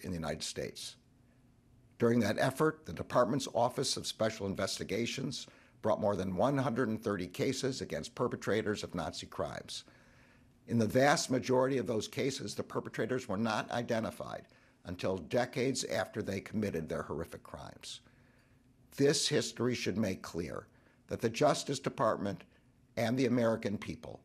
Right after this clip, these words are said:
have a long memory. We will not forget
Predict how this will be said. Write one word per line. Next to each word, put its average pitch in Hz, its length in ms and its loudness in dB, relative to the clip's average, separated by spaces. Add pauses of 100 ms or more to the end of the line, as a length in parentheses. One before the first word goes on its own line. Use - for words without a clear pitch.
(300)
have - 160 -4
a 85 60 -6
long 95 560 -2 (100)
memory. 64 460 -8 (600)
We 131 320 2
will 131 260 4
not 117 340 0
forget 104 500 -2